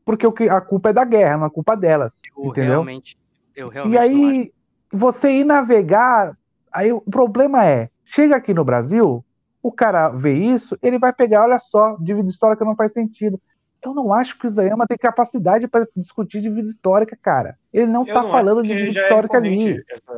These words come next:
Speaker 3: essa questão de ele alterar a história do passado. Não, não tá
Speaker 2: Sim,
Speaker 3: vindo daqui.
Speaker 2: e a gente, e a gente tem que pensar também que o Japão, ele tem uma questão com dívida histórica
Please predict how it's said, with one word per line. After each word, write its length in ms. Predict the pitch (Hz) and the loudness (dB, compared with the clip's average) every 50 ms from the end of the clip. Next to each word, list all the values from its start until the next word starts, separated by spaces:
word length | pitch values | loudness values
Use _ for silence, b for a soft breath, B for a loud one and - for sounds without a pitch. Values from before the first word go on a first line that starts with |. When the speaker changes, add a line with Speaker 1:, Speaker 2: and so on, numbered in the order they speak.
| 113 | -14
Speaker 3:
essa 180 | 113 113 _ - | -14 -16 _ -18
questão 340 | - 135 127 - - 131 131 | -16 -16 -16 -14 -14 -16 -16
de 440 | 120 120 127 123 117 110 110 110 107 _ _ _ | -16 -16 -16 -14 -14 -14 -14 -16 -18 _ _ _
ele 400 | - 131 131 131 127 123 113 - - | -16 -14 -12 -12 -14 -14 -16 -14 -12
alterar 680 | 123 131 131 - 135 123 120 123 123 120 117 117 117 - _ _ _ _ | -12 -12 -10 -10 -10 -8 -6 -4 -4 -4 -6 -8 -12 -16 _ _ _ _
a 80 | 120 123 | -16 -16
história 260 | 113 - 120 113 110 | -14 -12 -14 -14 -14
do 40 | 113 | -14
passado. 380 | 117 113 - 101 101 95 92 _ _ _ _ _ _ _ _ _ | -16 -16 -16 -18 -20 -20 -20 _ _ _ _ _ _ _ _ _
Não, 140 | 123 123 | -20 -20
não 40 | 127 - | -16 -10
tá 40 | |
Speaker 2:
Sim, 240 | - - 202 196 196 | -8 -6 -4 -2 -4
Speaker 3:
vindo 160 | 196 175 190 | -4 -4 -6
daqui. 220 | 160 160 - - 185 | -6 -6 -6 -6 -6
Speaker 2:
e 40 | 175 | -8
a 40 | |
gente, 180 | 160 180 196 - _ _ _ _ _ _ _ _ _ _ | -6 -6 -8 -10 _ _ _ _ _ _ _ _ _ _
e 100 | 180 170 | -8 -6
a 40 | |
gente 180 | 165 190 190 - | -6 -6 -8 -10
tem 100 | - 196 | -10 -12
que 100 | 202 254 | -12 -12
pensar 420 | - - 208 190 165 - 180 196 | -12 -12 -12 -12 -10 -12 -12 -12
também 280 | - - 147 131 151 180 | -12 -12 -12 -12 -12 -14
que 200 | 180 - 160 143 | -14 -16 -18 -14
o 100 | - 170 | -12 -12
Japão, 400 | 175 196 180 160 - 156 165 185 | -10 -8 -10 -10 -8 -10 -10 -10
ele 120 | 185 165 143 | -10 -10 -12
tem 200 | _ - 165 202 | _ -14 -14 -12
uma 140 | 226 220 214 | -10 -12 -12
questão 340 | - 190 160 - - 151 | -12 -14 -14 -12 -12 -14
com 200 | 170 - - 139 | -14 -12 -14 -16
dívida 260 | 127 135 139 131 131 135 | -14 -14 -16 -14 -14 -16
histórica 560 | 120 - - - 117 120 127 123 _ - | -16 -16 -14 -14 -12 -12 -12 -14 _ -20